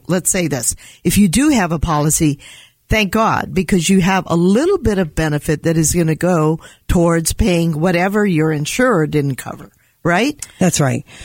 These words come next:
Speaker 1: But
Speaker 2: But it has to be a bigger, it has to be a part of a bigger conversation.
Speaker 1: Right.
Speaker 2: You know, uh, the policy may expire and your change or your, your needs may change.
Speaker 1: And so, you know, what we're talking about is at various stages of life,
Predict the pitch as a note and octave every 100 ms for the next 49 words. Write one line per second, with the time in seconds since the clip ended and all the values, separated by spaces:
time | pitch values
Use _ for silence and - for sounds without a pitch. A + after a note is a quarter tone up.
0 | - G#3 A#3+ C#3 - G#3 G3 G#3 - F#3
1 | D3 E3+ D3 C3+ A3+ F#3+ F#3 F3+ F3+ -
2 | E3 D3 C#3 D3 C#3 D3 D3 D3 - C3+
3 | - C#3+ D#3+ - - G3 E3 - D3 C#3
4 | B2+ C3 - - - - - D#3 D3+ C#3+
5 | E3 E3+ E3+ D3+ D#3 D3 B2+ - A3+ G#3+
6 | G#3 F#3 - E3+ D3+ - D#3+ D#3+ E3 C#3
7 | C#3+ D3 G3 G3 G#3+ G#3 E3 F3 C3 -
8 | C3+ D#3 - - - - - B3 B3+ -
9 | D4 C4 - _ _ - F3+ A#3+ A#3+ A3
10 | B3 B3 A#3+ C#4 E4+ C#4 G3+ E3 E3 D#3
11 | D#3 - E3+ F3 D#3 D3 F3 F#3+ A3 A#3+
12 | B3 - F#3 E3+ E3 F3 E3 F3+ D#3 D3
13 | C#3 C#3+ C#3+